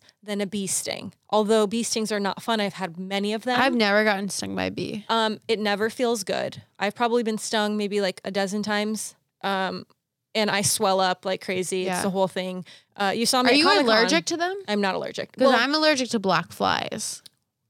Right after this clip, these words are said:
Speaker 1: uh, well, if you've never been stung by a bee, I mean, there's no,
Speaker 2: That
Speaker 1: you don't,
Speaker 2: fucks me up.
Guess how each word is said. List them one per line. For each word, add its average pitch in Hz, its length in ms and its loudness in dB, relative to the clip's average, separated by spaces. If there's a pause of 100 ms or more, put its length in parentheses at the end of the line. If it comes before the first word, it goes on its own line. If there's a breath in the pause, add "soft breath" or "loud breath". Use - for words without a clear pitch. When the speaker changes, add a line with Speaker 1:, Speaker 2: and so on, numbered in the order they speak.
(280)
Speaker 1:
uh, 262 280 2
well, 269 100 4
if 277 80 2
you've 285 80 -4
never 370 180 0
been 349 120 0
stung 277 220 0
by 254 80 4
a 208 80 2
bee, 226 200 0
I 208 40 0
mean, 196 140 -2
there's 196 180 -2
no, 202 100 2
Speaker 2:
That 247 280 4 (260)
Speaker 1:
you 208 140 -6
don't, 214 180 0
Speaker 2:
fucks - 160 -2
me 170 140 4
up. - 280 -2